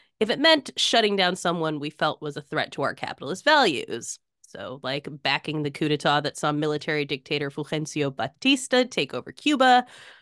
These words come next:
or trying to shut down the Soviet, Soviet Union and in doing so funding the Taliban. And as I discussed in the first episode of this series, a lot of our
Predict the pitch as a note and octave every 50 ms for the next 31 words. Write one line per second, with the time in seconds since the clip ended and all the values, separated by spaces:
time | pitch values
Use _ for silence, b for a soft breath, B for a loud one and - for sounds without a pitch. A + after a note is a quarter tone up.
0 | B B - - G#3 G#3+ G#3+ G#3 G#3 - - A#3 A#3+ A3+ - - A#3+ - A3 A3
1 | G#3+ G3+ G3+ - A3 G3+ G3 G3 - - - - G3 F#3 F#3+ F3 - - E3+ E3
2 | D#3+ E3 D#3+ D#3 D3+ D3 - - D#3 D3 D3+ D3 D3 C#3+ D3+ D3 C#3+ C#3 C#3 C#3+
3 | - - C#3 C3 C3 - - D3 C3+ C3 B2+ C3+ B2+ C3 A#2+ A#2+ - - A#3 A3+
4 | G#3 F3+ D3 C3+ B2+ A2 D#2 C2+ B1+ - C#3+ _ _ _ _ _ _ _ _ _
5 | _ _ _ _ _ _ _ _ _ _ _ - - F3+ G3+ A3 A3+ A3+ G#3+ B3
6 | - - F4+ G4+ - - - - _ _ _ _ _ - B3+ C4+ C4+ C4 B3+ -
7 | C4+ D#4+ - - - F#3+ F#3+ F#3+ - - F#3+ F3+ E3 D#3+ D3+ D3 D#3 D3+ - -
8 | E3 D#3 D#3+ D#3+ D#3 E3+ F#3 G3 A#3 C#4+ D4+ C4 C4